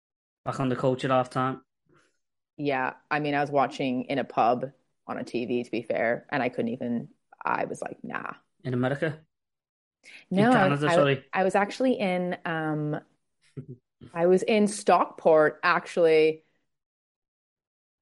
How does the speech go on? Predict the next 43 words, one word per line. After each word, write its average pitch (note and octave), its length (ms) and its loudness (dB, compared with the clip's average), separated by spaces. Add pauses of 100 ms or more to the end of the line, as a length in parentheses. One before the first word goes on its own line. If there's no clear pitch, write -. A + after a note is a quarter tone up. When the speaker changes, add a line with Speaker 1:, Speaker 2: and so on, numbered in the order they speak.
(120)
Speaker 2:
Yeah, G#3+ 520 4 (540)
I G3+ 80 4
was G3+ 100 0
in A3 80 0
Stockport, G#3 800 0
and F#3+ 80 -6
I F3+ 60 -4
was F3+ 120 -6
watching F#3+ 340 -4
it G3 60 -8
in E3+ 60 -10
a E3+ 40 -10
pub. F#3 540 2
<laughs> - 40 -20 (1000)
Speaker 1:
Really? C3 440 -2 (300)
Speaker 2:
Yeah. D#4 440 2 (340)
Speaker 1:
There B2 100 -6
you A#2+ 80 -4
go, D3+ 160 -4
then. F3+ 220 -6 (500)
Speaker 2:
'Cause C4+ 100 6
I, C#4 40 0
well, A#3+ 240 -2
Speaker 1:
I'll A#3 60 2
Speaker 2:
I - 20 2
Speaker 1:
shut C3+ 180 -2
up, D3 140 -6
then. F3+ 160 -4 (200)
Speaker 2:
I, A#3+ 220 -2
<laughs> B3 180 -4
I C#4 360 4
flew C4+ 240 -4
back A#3 380 -2
to B3 80 -8
do, A3 400 -2
uh, F#3+ 500 4 (840)
uh, E3 280 -4
a D#3+ 80 -2
nursing G3 340 -4
exam, D#3+ 380 -4
remember, D#3 400 2
in G3 80 0
February? F3 800 0